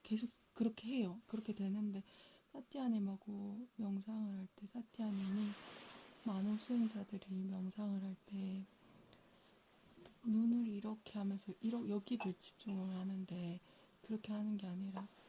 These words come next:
여기, 여기로 있잖아요. 가슴 쪽으로 가지고 오라고 얘기를 하시는 거예요. 그래서 저는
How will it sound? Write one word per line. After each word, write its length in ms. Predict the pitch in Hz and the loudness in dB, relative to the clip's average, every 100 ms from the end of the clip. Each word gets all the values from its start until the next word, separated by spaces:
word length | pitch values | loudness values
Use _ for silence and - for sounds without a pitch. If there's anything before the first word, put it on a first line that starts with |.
| - 208 | -8 -2
여기, 420 | 190 - 226 220 - | -2 0 0 0 0
여기로 460 | 202 208 254 226 185 175 165 | 2 2 2 0 0 -2 -4
있잖아요. 720 | - 180 175 175 185 185 180 - - - - - | -4 -4 -4 -2 -2 -2 -4 -8 -16 -16 -20 -16
가슴 420 | - 196 196 202 190 | -4 -2 0 0 0
쪽으로 380 | 185 180 185 | -6 -6 -8
가지고 580 | 180 - 185 - - 190 | -8 -4 -4 -6 -10 -6
오라고 400 | 180 180 - 175 | -4 -6 -6 -6
얘기를 320 | 175 170 185 | -6 -6 -4
하시는 380 | 202 - 226 196 | -4 0 2 2
거예요. 480 | 190 180 185 196 196 - - - - - - - | 0 -4 -4 -4 -4 -8 -18 -20 -16 -12 -12 -10
그래서 200 | - 220 | -4 -2
저는 320 | 220 214 202 | 2 4 2